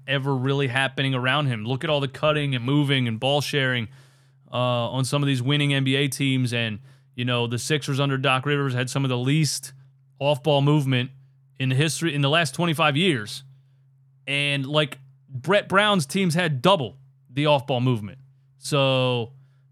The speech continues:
you know, a lot of it is that, too. So a lot of it is you coaching,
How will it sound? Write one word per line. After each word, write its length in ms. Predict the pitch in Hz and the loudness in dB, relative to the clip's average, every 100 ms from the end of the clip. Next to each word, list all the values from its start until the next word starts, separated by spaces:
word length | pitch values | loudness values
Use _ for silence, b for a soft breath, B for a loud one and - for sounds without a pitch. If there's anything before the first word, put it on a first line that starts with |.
| _ - | _ -6
you 120 | 135 | -2
know, 140 | 131 | 2
a 20 | |
lot 240 | 131 180 170 | 4 4 2
of 80 | 160 | 2
it 80 | |
is 80 | 156 | 2
that, 260 | 156 151 123 | 2 0 0
too. 260 | 165 113 - | -2 -2 -6
So 180 | 139 131 | -4 0
a 40 | |
lot 220 | 143 160 | 2 2
of 80 | 156 | 2
it 60 | 156 | 0
is 400 | 156 151 131 120 | 0 0 -2 2
you 340 | 180 151 107 | 4 4 2
coaching, 500 | - 165 147 127 95 | 2 2 2 -4 -8